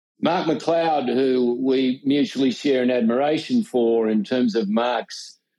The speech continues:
breadth of knowledge and wisdom about the real estate profession. I don't know anyone in our profession who,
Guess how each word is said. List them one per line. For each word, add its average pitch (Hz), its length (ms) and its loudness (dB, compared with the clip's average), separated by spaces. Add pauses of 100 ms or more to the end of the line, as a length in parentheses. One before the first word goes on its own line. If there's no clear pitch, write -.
(120)
breadth 120 240 0
of 104 120 0
knowledge 123 380 2
and 113 160 2
wisdom 120 340 2
about 107 380 0
the 117 100 -2
real 147 180 2
estate 110 360 -2
profession. 107 680 -4
I 104 80 0
don't 107 180 0
know 110 160 0
anyone 107 460 -2 (380)
in 98 100 0
our 98 180 -2
profession 104 540 0
who, 98 320 2